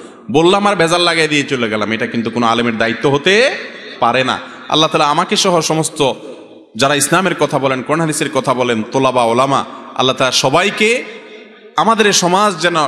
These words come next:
শান্তশিষ্টভাবে চলে, অস্থিরতা না হয়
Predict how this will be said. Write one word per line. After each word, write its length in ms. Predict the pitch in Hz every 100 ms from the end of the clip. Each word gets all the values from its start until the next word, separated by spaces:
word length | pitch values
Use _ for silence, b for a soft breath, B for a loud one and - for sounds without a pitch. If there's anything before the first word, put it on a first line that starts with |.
| -
শান্তশিষ্টভাবে 960 | - 170 180 143 - 165 170 143 135
চলে, 360 | 113 123 117 92 - - - -
অস্থিরতা 560 | 160 - 220 190 170
না 180 | 147 135
হয় 280 | 123 131 113